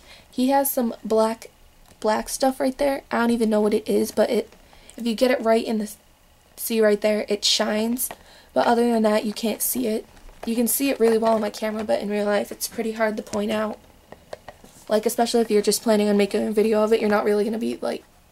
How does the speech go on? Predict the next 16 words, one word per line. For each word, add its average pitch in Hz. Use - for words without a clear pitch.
holding 214
him 208
like 214
this 202
through 214
the 208
whole 220
thing. 226
But 214
you 226
can 226
try 233
to 226
get 214
that 214
off. 220